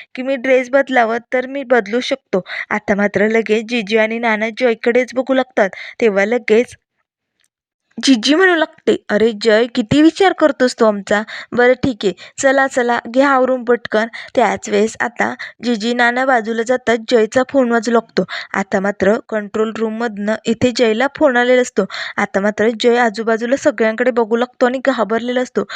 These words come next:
आता मात्र सगळ्यांसमोर हा फोन कसा घ्यायचा? तेव्हा लगेच मंजिरी त्याच्याकडे बघू लागते आणि म्हणू लागते, "काय झालं जय, कुणाचा फोन आहे?" तेव्हा जय म्हणू लागतो, "ते पोलीस स्टेशनमधनं फोन आला ना, आता पोलिसांना कसं सुट्टी नसते, सारखं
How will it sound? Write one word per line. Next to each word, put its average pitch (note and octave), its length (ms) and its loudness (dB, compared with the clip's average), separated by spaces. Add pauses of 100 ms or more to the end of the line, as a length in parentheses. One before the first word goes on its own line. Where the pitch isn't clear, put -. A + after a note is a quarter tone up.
(200)
आता G#3+ 240 -2
मात्र G#3+ 280 0
सगळ्यांसमोर A#3+ 640 -4
हा C#4 140 -4 (100)
फोन D4 220 2
कसा D4 260 0
घ्यायचा? C#4 400 -2 (380)
तेव्हा F#3+ 220 0
लगेच G#3 400 -4
मंजिरी A3 400 0
त्याच्याकडे B3 440 0
बघू A3+ 240 0
लागते B3+ 300 -2
आणि B3+ 140 0
म्हणू C#4+ 220 -2
लागते, C4 300 -2 (280)
"काय A#3 280 0
झालं D#4 280 2
जय, G#3+ 200 -2 (100)
कुणाचा C4 440 0
फोन D4+ 160 4
आहे?" F#3 80 0 (300)
तेव्हा G3 240 -12 (100)
जय A#3+ 200 2
म्हणू A#3 160 -4
लागतो, A#3+ 260 -6
"ते C#4 160 0 (380)
पोलीस B3 240 2
स्टेशनमधनं B3 680 -2
फोन A#3 160 2
आला G3+ 200 0
ना, G#3+ 180 -4 (340)
आता G#3+ 180 -2
पोलिसांना A3 600 2
कसं B3 300 0
सुट्टी C4 380 -10
नसते, A#3+ 400 0
सारखं A3 340 -4